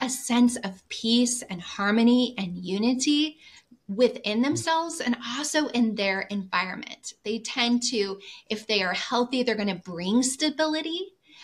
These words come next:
Speaker 1: um, in their peaceful making ways. And they are a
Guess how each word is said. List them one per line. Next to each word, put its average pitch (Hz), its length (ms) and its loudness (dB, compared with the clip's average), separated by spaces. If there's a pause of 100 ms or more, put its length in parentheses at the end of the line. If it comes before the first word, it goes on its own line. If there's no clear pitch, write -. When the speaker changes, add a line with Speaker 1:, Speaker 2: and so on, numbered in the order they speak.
(120)
Speaker 1:
um, 214 220 0
in 226 180 0
their 202 140 -2
peaceful 233 640 -2
making 220 460 2
ways. 196 600 0
And 226 160 6
they 233 180 6
are 208 340 0
a 196 260 0